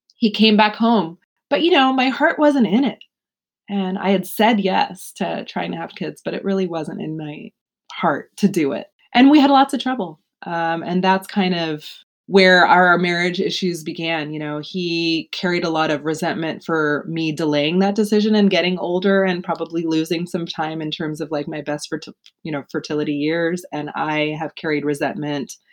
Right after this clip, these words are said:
because I was given an ultimatum, you know, and that's been a really hard challenge. We've gotten over it since then, but it still comes back,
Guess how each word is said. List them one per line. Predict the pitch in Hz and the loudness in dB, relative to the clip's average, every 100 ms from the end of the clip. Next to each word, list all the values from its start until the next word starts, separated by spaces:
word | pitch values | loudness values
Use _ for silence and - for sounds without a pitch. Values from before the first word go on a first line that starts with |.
| _ | _
because | 151 - 147 | -12 -6 -4
I | 139 | -2
was | 143 143 | -2 -2
given | 151 151 | -2 -2
an | 147 | -2
ultimatum, | 151 165 147 180 - - _ - | -4 -4 -2 0 -2 -6 _ -14
you | 156 | -10
know, | 151 170 - | -8 -10 -10
and | 147 143 147 147 _ _ - _ _ | -10 -8 -12 -16 _ _ -20 _ _
that's | 160 165 | -2 0
been | - 202 | 4 4
a | 190 | 4
really | 170 170 165 | 4 2 0
hard | 160 156 156 | 0 -2 -2
challenge. | 170 156 170 220 208 | -4 -2 0 0 2
We've | 170 | 0
gotten | - 156 170 | 2 0 0
over | 160 180 | -4 -2
it | 175 - | -2 -4
since | 170 - | -6 -4
then, | 156 180 | -2 2
but | 214 | 2
it | 247 247 | 0 -2
still | - 294 | 2 2
comes | 285 254 226 | 4 2 2
back, | 208 196 - | 2 0 0